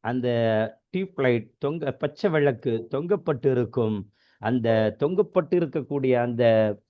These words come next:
லைட்டினுடைய அளவு எவ்வளவு அப்படின்னா, ஆறு முழங்களினுடைய அளவாக இருக்கும் நீளத்துல,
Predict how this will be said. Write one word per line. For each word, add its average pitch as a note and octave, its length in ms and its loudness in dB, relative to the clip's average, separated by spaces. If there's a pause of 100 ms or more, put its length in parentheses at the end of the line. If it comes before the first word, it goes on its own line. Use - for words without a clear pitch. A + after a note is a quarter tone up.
(240)
லைட்டினுடைய D3+ 800 0 (140)
அளவு C#3+ 340 0 (100)
எவ்வளவு A#2 340 -2
அப்படின்னா, F#2 500 -2 (1200)
ஆறு F#3+ 380 6
முழங்களினுடைய D3 1000 0 (340)
அளவாக B2 560 0 (220)
இருக்கும் G#2+ 520 -4 (160)
நீளத்துல, C3+ 500 0